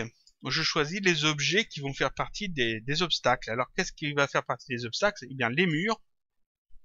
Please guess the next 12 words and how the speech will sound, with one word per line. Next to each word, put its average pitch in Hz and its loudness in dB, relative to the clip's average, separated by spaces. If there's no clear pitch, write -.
et 220 2
les 208 8
rochers. 147 2
Alors, 127 0
je, 143 -8
je 147 -6
choisis, 160 0
euh, 123 0
mur, 175 -2
et 147 -2
je, 156 -2
je, 139 -10